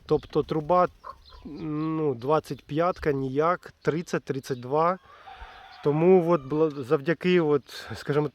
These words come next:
так, такому балаганчику і випадковості побачив, що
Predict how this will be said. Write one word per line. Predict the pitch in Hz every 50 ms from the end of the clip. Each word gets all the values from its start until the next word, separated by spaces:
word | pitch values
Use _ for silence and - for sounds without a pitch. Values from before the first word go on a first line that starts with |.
| _ _
так, | _ - 156 139 - -
такому | - 147 - 165 160 160 151
балаганчику | 135 151 151 156 156 151 147 175 185 190 180 - 170 151 - - 143 139 139
і |
випадковості | 143 143 147 - 156 147 - - 180 185 170 160 143 - - -
побачив, | 135 - 147 131 123 143 170 190 - - 180
що | - - - - 165 170 180 196 196 190